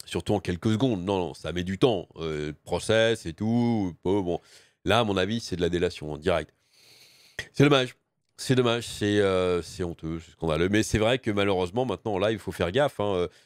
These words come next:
Et c'est aussi pour ça que beaucoup de, euh, de créateurs de contenu, eh bien, refusent de mettre les gens à leur-, en l'écran, parce qu'on, on sait jamais sur qui on tombe. Euh, bah,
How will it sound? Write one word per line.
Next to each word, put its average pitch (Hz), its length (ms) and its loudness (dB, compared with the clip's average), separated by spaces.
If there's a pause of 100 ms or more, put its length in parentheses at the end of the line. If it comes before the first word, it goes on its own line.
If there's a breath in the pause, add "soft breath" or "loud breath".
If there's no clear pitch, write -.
(140 soft breath)
Et 87 100 -4
c'est 104 260 -2 (240)
aussi 143 320 2
pour 120 300 0
ça 151 260 2
que 117 240 2
beaucoup 175 840 0
de, 143 400 2 (520 soft breath)
euh, 104 540 -2
de 110 140 -2
créateurs 117 420 2
de 113 80 2
contenu, 156 640 0 (440)
eh 113 120 2
bien, 131 440 2
refusent 143 680 -2
de 113 460 0
mettre 117 500 0
les 101 160 0
gens 117 300 0
à 95 40 0
leur-, 92 120 -2
en 95 80 -2
l'écran, 101 240 -2
parce 151 100 -4
qu'on, 90 260 -4
on 85 120 -4
sait 87 180 -4
jamais 98 240 2
sur 95 220 -6
qui - 100 -4
on 92 80 0
tombe. 135 380 0 (420 soft breath)
Euh, 90 800 2
bah, 85 240 0